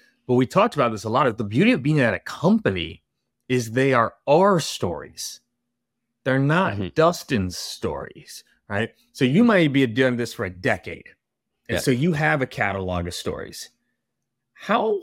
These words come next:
Speaker 1: long would it take for me to catalog those stories, Dustin?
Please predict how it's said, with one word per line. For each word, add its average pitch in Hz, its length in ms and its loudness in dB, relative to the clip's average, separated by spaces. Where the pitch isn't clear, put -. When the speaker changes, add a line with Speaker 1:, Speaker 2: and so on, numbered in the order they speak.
Speaker 1:
long 143 600 4
would 131 100 4
it 120 100 -2
take 131 300 0
for 117 180 -4
me 107 220 0
to 95 80 -2
catalog 113 880 0
those 101 240 -2
stories, - 800 -2
Dustin? - 420 -10